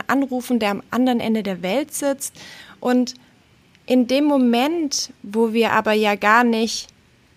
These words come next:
da sind, weil wir gerade auf ein Handy-Display schauen, weil wir gerade irgendeinen anderen Menschen am Ohr haben, können wir ja gar nicht wahrnehmen, was für Geschenke uns das Leben im Moment macht.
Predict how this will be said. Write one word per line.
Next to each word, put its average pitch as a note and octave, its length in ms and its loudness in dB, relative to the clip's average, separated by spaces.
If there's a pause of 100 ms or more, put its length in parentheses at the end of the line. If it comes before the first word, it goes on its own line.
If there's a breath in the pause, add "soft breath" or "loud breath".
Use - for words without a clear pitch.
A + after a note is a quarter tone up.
da B3 320 4
sind, F3+ 520 -4 (100)
weil G#3 280 0
wir G3+ 220 0
gerade G3 400 -2
auf F#3+ 140 -4
ein G3+ 40 -2
Handy-Display A3 680 0
schauen, G3+ 480 2
weil G3 120 -2
wir G3+ 60 -2
gerade G3 360 0
irgendeinen G3 440 0
anderen F#3 280 0
Menschen A#3 520 2
am - 180 -2
Ohr A3 280 2
haben, G#3+ 400 0 (800 loud breath)
können B3+ 340 4
wir B3+ 80 4
ja A#3+ 180 4
gar G#3+ 240 4
nicht A#3+ 280 0
wahrnehmen, G#3+ 880 2
was A3+ 360 0
für A3 120 -6
Geschenke A#3 520 0
uns G#3 240 -2
das F#3+ 160 -8
Leben G3 320 0
im F#3 160 -2
Moment F3+ 440 -4
macht. F3+ 420 -10